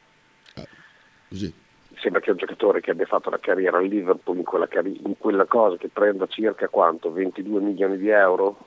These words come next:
Speaker 1: Sì, una roba.
Speaker 2: Mm, poi per l'amor di Dio, uno si può anche accordare, ma non so il senso e il motivo del, cioè, dall'altra parte il cartellino di chi sia.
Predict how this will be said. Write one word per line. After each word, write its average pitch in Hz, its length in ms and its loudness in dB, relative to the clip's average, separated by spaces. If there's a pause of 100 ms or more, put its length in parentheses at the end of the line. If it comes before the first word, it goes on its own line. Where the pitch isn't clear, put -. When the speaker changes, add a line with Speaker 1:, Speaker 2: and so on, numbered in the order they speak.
(120)
Speaker 1:
Sì, 87 260 -12
una 82 120 -14
roba. 80 240 -16 (1200)
Speaker 2:
Mm, 80 1120 -4
poi 113 180 2
per 101 120 2
l'amor 92 260 2
di 101 100 -4
Dio, 107 220 0
uno 110 160 -2
si - 160 -8
può 101 260 6
anche 104 220 2
accordare, 110 920 4
ma 92 140 0
non 92 200 -2
so 117 480 4 (560)
il 117 380 -8 (100)
senso 151 600 10
e 135 100 2
il 107 60 0
motivo 113 420 2
del, 101 220 2
cioè, 104 360 2 (960)
dall'altra 98 460 2
parte 127 420 6 (240)
il - 1300 -20
cartellino 120 500 -2
di 101 160 -6
chi - 180 -20
sia. 107 280 -2